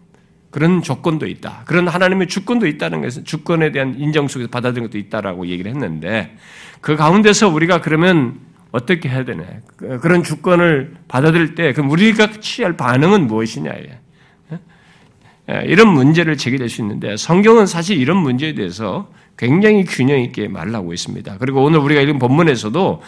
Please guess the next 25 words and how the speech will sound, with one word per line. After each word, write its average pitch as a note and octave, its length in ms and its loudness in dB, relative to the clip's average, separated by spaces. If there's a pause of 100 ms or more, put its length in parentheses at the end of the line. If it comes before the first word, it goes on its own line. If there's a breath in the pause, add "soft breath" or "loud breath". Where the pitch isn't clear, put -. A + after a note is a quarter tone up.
(140 loud breath)
그 - 120 -4
문제에 E3 380 0
대해서 C3+ 340 -6
균형 D#3 360 0
있게 A2+ 500 -8
말을 G#2 240 -4
해주고 C3 260 -8
있습니다. - 520 -12 (680 loud breath)
그러나 D3+ 180 2
사람들은 F#3+ 680 4
이 C3 80 -2
본문을 F#3+ 480 6
그렇게 F3+ 440 2
이해하지 F3 1040 0
않는 D#3 760 0 (640)
듯합니다. E3 720 -6 (720 soft breath)
아, - 200 -14
본문을 D3 400 2
잘 D3 220 2
보시면 D3 640 2 (360 loud breath)
바울이 D#3+ 420 4
십일 F#3 360 -2
절에서 A2 560 -4 (240)
"나는" B2 720 6
그랬어요. G2+ 580 -10